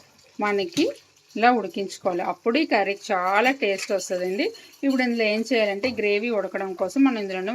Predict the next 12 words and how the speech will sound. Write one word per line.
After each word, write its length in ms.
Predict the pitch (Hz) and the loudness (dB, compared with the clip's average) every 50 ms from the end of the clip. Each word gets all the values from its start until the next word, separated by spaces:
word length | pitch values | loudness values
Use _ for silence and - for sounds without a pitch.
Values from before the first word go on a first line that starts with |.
| 254 226 | -4 -4
ఒక 160 | 226 - 190 175 | -4 -6 -10 -6
గ్లాసు 380 | 190 190 190 196 202 202 285 254 240 226 | -4 -2 0 0 -2 -2 -4 -4 -2 0
వాటర్ 320 | 196 190 196 - 269 262 240 214 | 0 0 0 0 0 2 2 2
యాడ్ 160 | 185 185 - - | 2 -2 -4 -4
చేద్దాము. 440 | 202 185 175 165 175 170 170 202 294 339 - - - - _ _ _ _ - 220 | -4 -4 -4 -4 -4 -4 0 0 0 0 0 -6 -16 -20 _ _ _ _ -8 -8
అప్పుడు 260 | - - 320 294 330 254 220 | -6 -2 0 2 2 4 4
వాటర్లోని 600 | 208 208 208 208 247 233 233 233 226 226 226 220 202 202 196 | 2 2 2 2 2 2 2 2 -2 -2 -4 -4 -4 -2 -2
బాగా 220 | 190 202 208 208 190 175 | -2 -2 -4 -4 -6 -6
గ్రేవీ 320 | 190 190 185 190 202 208 202 196 | -6 -6 -6 -6 -6 -6 -6 -6
అంతా 220 | 190 175 175 202 196 185 | -6 -6 -6 -6 -4 -4
ఉడికిన 300 | 180 175 - 196 196 185 208 196 | -6 -8 -8 -10 -8 -4 -4 -4
తర్వాత 440 | 190 190 190 196 196 196 - - | -2 -2 -2 -2 -2 -2 0 0